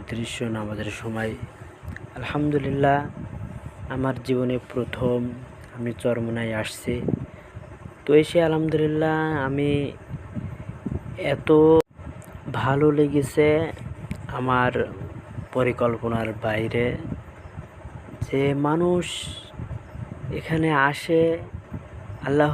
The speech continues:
তাআলা তাদেরকে, যারা আসে আল্লাহর রহমতে, তারা অনেক কিছু, অনেক, আহ, কিছু জানতে পারে। তো আলহামদুলিল্লাহ আমি এসে আলহামদুলিল্লাহ খুবই মানুষজনের,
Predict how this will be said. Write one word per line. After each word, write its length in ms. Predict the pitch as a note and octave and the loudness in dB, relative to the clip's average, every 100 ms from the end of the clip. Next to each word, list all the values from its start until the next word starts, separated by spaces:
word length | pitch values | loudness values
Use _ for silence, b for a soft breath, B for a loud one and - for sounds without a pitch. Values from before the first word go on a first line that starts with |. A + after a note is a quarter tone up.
| D3+ | 2
তাআলা 340 | C3+ C3+ C#3 C#3 | 2 4 4 4
তাদেরকে, 580 | A#2+ A#2 B2+ - C3+ C3 C3+ B2+ - - - - | 2 0 0 0 2 2 0 -4 -8 -12 -8 2
যারা 220 | B2+ C3 A#2 | 4 6 4
আসে 340 | A#2 - B2+ B2+ E3 - - - - - - - - - | 2 0 0 0 -4 -8 -8 -8 -12 -10 -10 -8 -8 -2
আল্লাহর 380 | A#2 A#2 A#2 | 2 2 2
রহমতে, 600 | A2+ A2+ B2 A#2 - A#2 A2+ - - - - - - - - - | 2 2 0 -2 0 0 0 -4 -12 -16 -16 -8 -8 -8 -14 -2
তারা 180 | B2 B2+ | 2 4
অনেক 300 | C#3 D3+ D#3+ D#3 - | 4 6 6 4 -2
কিছু, 260 | C3+ - C3+ B2+ A#2+ | -4 0 2 2 0
অনেক, 360 | B2 B2+ B2+ A#2+ | 0 2 4 2
আহ, 1700 | - - - - - - - - - - - - B2 A#2 A2+ A2 A2 G#2+ - | -4 -14 -12 -12 -12 -12 -12 -14 -14 -14 -12 -2 4 6 6 4 2 -2 -8
কিছু 220 | - A2+ A#2 A2 | -8 -4 -2 0
জানতে 260 | A2+ G#2+ A2 | -2 -2 -2
পারে। 260 | A2 G#2 - - - - - | -2 -2 -4 -12 -14 -14 -6
তো 60 | C#3 | 0
আলহামদুলিল্লাহ 640 | C#3+ D3+ D3 C#3+ D3 D3+ C#3 | 2 2 0 2 2 2 2
আমি 200 | B2+ C3 C3 - - - - - B B - A#2 | 0 -4 -4 -6 -10 -12 -14 -14 B B -12 -8
এসে 160 | A#2 A#2 | 0 0
আলহামদুলিল্লাহ 640 | A2+ A#2 A#2 A2+ A#2 A#2 - | 0 -2 -4 -4 -2 -2 -2
খুবই 420 | A#2 A2+ A#2 A2+ A2 A#2+ B2 | -4 -4 -2 -2 -2 -4 -6
মানুষজনের, 640 | G#2+ A2 A2 A2+ G#2+ G#2+ | -6 -6 -4 -4 -2 -2